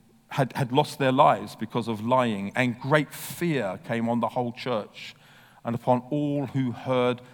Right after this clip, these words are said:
these things." And so if it, the first reason that there was a reaction was because of the miraculous, the second was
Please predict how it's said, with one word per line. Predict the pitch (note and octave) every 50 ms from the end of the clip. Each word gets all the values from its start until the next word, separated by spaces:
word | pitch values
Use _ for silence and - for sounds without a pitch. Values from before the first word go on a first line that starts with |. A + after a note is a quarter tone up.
| - - -
these | - A2+ A#2 A#2+ A#2 A2+ A2+ G#2 - - - - - - - - - _ _ -
things." | - - - - - A#2+ A#2 G#2 F#2+ - - - - - - - - - - _ _ _ _ _ _ _ _ _ _ _ _ _ _ _ _ _ _ _ _ _ _ _ _ _
And | - C3 A#2+
so | - - - F3 E3 E3
if | E3 D3+ - E3
it, | E3 - - B2
the | C#3+ C#3
first | - - F3 F3+ G3+ F#3+ - -
reason | F3 E3+ E3 D#3 - - C#3+ C#3
that | C#3+ A2
there | C3 C#3
was | C#3+ A#2 -
a | C3
reaction | B2+ C3 C3+ D#3 E3 E3 - - - - B2+ B2
was | A#2+ A#2+
because | A#2 - C3 B2 - C3 B2+ A#2
of | B2+ A#2+ -
the | B2+
miraculous, | A#2 A2+ A#2+ A#2+ A#2+ C#3+ E3+ D#3+ - - - C3+ G#2+ F#2 F2+ G2 - -
the | - - A#2
second | - - - D3 C#3+ - D3 C3+ A#2+
was | A2+ A2 A2 G#2+ G#2+ -